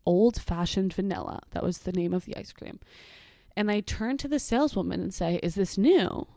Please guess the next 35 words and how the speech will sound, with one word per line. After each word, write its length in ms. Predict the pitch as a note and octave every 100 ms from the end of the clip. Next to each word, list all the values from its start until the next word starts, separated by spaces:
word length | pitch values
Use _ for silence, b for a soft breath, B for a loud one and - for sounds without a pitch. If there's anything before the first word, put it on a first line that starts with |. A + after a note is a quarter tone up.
| -
And 140 | F#3
she 160 | - G3+
goes, 260 | G3 F#3+
"I 120 | F#3+ F#3+
think 240 | B3 -
so. 380 | - - - -
It's 180 | A3 -
really 220 | G3 G3
good." 440 | A#3+ F4+ G3+ -
And 120 | - G#3
I 80 |
say, 180 | G3 -
"Wow, 460 | F3+ F#3 D4 G3+ -
I've 160 | F#3+
never 240 | F#3+ G#3 G#3
heard 240 | F#3 D4+
of 80 | D4+
this 160 | - -
flavor. 340 | - - E3
I'm 160 | F#3+ G#3+
getting 340 | F#3 G3+ -
it." 220 | - - B B B B B -
The 120 | G3+
lady 320 | G#3+ D#4 F4
looked 240 | A#3+ A3
a 60 | G#3
little 320 | F#3+ G3+ G#3+
perplexed, 640 | - F#3+ - F#3+ - -
but 80 | G3
I 100 | G3
was 140 | E4 -
too 140 | C4+
excited 420 | G3 - F3+ -
to 80 | -
care. 440 | - G3+ - -